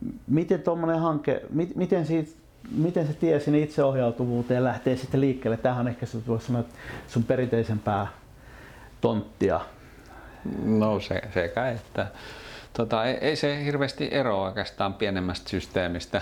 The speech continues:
Speaker 2: <laughs> Mi-, mittakaava on isompi ja toki sit aikaakin nämä prosessit helpommin vie enemmän, kun siellä on aika monta ihmistä ja aika isot rakenteet,
Speaker 1: Mm.
Speaker 2: jotka pitää muuttua.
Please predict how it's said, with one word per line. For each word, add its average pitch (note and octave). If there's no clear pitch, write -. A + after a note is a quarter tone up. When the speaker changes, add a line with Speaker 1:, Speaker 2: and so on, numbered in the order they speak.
Speaker 2:
<laughs> -
Mi-, B2
mittakaava G#2
on A2+
isompi C3
ja A#2+
toki A#2+
sit A2
aikaakin G#2+
nämä G2+
prosessit G2
helpommin G2
vie F#2+
enemmän, F#2+
kun G2
siellä F#2+
on F#2+
aika G2
monta A#2
ihmistä F2+
ja F2+
aika G2
isot G2+
rakenteet, G2
Speaker 1:
Mm. B2
Speaker 2:
jotka F2+
pitää F#2+
muuttua. G2+